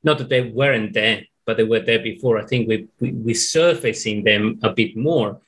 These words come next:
But the challenge of is that we're surfacing without context, without awareness, without that business lens that enable us to focus on the one that are actually important.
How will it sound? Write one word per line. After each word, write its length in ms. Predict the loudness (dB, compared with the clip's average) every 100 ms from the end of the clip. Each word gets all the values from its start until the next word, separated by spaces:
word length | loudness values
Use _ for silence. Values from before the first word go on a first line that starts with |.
| _ _ _ 2
But 260 | 2 0
the 80 | -4
challenge 500 | -2 0 2 2 2
of 220 | 2 0 -6 0
is 220 | 0 2
that 180 | -4 0
we're 140 | -2
surfacing 960 | -2 2 2 2 0 -4 -4 -2 -4 -6
without 460 | -2 0 2 0 -4
context, 500 | -2 0 0 -2 -2
without 240 | 0 0
awareness, 580 | 0 2 2 2 -2 -4
without 360 | 0 0 0
that 260 | 0 0 -2 _
business 600 | 0 0 0 0 0 -2
lens 760 | 0 2 2 0 -4 -8 -14 _ _ -4
that 160 | 0
enable 400 | 2 0 2 2
us 180 | 2 0
to 120 | -6 -8 -12 _ 4
focus 520 | 4 2 0 -2 -4
on 240 | 0 2 2
the 80 | 2
one 380 | 2 0 2
that 140 | 0 0
are 180 | 2 2
actually 300 | 0 -2 -4
important. 600 | -2 0 0 0 -4